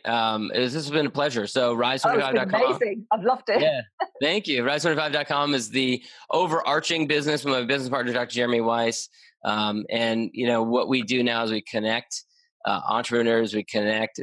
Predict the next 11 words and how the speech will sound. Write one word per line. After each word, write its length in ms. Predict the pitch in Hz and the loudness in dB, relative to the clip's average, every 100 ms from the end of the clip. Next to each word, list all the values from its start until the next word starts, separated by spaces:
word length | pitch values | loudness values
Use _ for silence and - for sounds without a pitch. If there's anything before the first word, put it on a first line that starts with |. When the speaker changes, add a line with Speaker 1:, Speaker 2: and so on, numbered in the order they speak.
| 107 | 0
Speaker 1:
business 340 | 113 107 - | 0 0 0
owners 380 | 107 107 104 101 | 2 2 0 -2
with 120 | 101 | -2
their 120 | 101 | 0
ideal 340 | 101 95 101 98 | 0 -2 -4 -4
prospects, 680 | - 101 104 - 104 104 - | -4 -2 -2 -2 -2 -2 -4
referral 340 | 101 - 101 92 | -8 -4 -2 -2
partners, 340 | 101 101 98 | -4 -4 -6
and 160 | 101 98 | -8 -8
strategic 560 | - - 98 170 160 - | -12 -14 -6 -4 -4 -4
partners. 380 | 147 143 135 | -2 0 -2